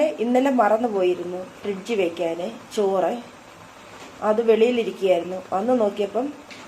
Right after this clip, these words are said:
ചോറ് എടുത്ത് വെക്കാനായിട്ടുള്ള കലവും എടുത്ത് വെച്ചിട്ടുണ്ട്. പക്ഷേ പ-, ചോറും കലം പുറത്തിരിപ്പുണ്ട്.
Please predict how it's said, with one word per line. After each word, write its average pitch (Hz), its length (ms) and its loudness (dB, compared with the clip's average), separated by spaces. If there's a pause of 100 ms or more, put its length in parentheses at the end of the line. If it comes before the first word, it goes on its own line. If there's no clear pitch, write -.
(220)
ചോറ് 240 340 6
എടുത്ത് 226 260 0
വെക്കാനായിട്ടുള്ള 214 680 4 (180)
കലവും 202 400 4 (1900)
എടുത്ത് 254 240 4
വെച്ചിട്ടുണ്ട്. 185 500 4 (960)
പക്ഷേ 208 260 4 (560)
പ-, 180 240 6 (140)
ചോറും 208 340 2
കലം 269 200 2 (960)
പുറത്തിരിപ്പുണ്ട്. 190 640 2